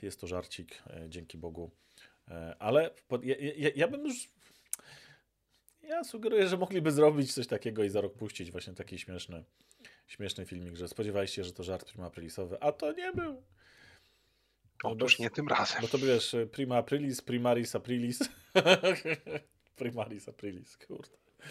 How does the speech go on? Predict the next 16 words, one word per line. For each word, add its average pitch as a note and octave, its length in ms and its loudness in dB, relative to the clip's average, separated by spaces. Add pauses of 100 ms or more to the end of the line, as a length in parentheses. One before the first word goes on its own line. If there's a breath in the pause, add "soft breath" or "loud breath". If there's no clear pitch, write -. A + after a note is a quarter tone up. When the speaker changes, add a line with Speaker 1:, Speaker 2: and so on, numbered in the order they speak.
(720 loud breath)
Speaker 1:
Ja - 300 -8
pierdykam. - 540 -12 (640 loud breath)
No, G#3+ 300 2 (200)
animacja A3+ 360 4
fajnie F3 240 2
zrobiona, A#2 480 2
nie, C#3+ 180 -8
nie, D#3 200 -10
nie, D3 120 -4 (120)
nie D3 60 -2
powiem. F#2+ 380 -2 (220)
Śmiesznie C3+ 400 -4
się A#2 60 -10
to B2 80 2
oglądało. G#2 560 4 (600 soft breath)
Um, F#2 360 -8